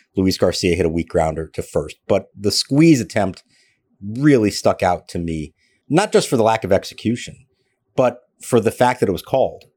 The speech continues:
in the first place. Now, Davey, I asked him about it. He gave a very detailed explanation about this and said that they had done advanced scouting. And in that moment, they saw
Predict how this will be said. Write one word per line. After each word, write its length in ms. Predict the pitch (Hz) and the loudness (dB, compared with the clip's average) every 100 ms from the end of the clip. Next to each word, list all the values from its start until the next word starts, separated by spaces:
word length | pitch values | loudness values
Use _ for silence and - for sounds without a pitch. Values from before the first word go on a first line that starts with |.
| _ _ | _ _
in 140 | 107 98 | -2 -2
the 60 | |
first 340 | - 95 90 - | -2 -2 -4 -2
place. 440 | 110 90 82 - _ _ - | -2 -2 -6 -14 _ _ -4
Now, 180 | 104 | 0
Davey, 480 | 98 90 143 165 160 | 0 2 2 2 2
I 140 | 113 131 | 2 0
asked 180 | 135 | 0
him 80 | 143 | 0
about 200 | 131 131 | 2 2
it. 20 | |
He 40 | 123 | 2
gave 180 | 131 110 | 0 0
a 40 | |
very 240 | 92 113 | 0 0
detailed 360 | 107 113 - 107 | 0 -4 0 2
explanation 680 | 101 - 95 90 - 85 80 | 2 -2 -2 -2 -4 -8 -8
about 380 | 82 82 87 82 | -4 0 0 -2
this 200 | 73 67 | -10 -12
and 140 | 80 73 | -10 -6
said 400 | - 85 82 85 _ _ _ _ _ | 0 0 0 -6 _ _ _ _ _
that 560 | 85 95 92 90 87 - _ _ - | -4 0 2 2 0 -6 _ _ -4
they 160 | 95 101 | 0 2
had 300 | 107 90 78 - | 0 -2 -6 0
done 180 | 101 | 0
advanced 320 | 92 85 107 - | 0 0 -2 -2
scouting. 480 | 110 101 113 139 - _ - | -2 0 -2 -6 -14 _ -4
And 240 | 98 95 | -2 0
in 120 | 90 92 | 0 0
that 160 | 98 | 0
moment, 320 | 98 110 120 | 0 2 2
they 100 | 107 | 0
saw 520 | 92 - 95 98 98 | -2 2 4 4 2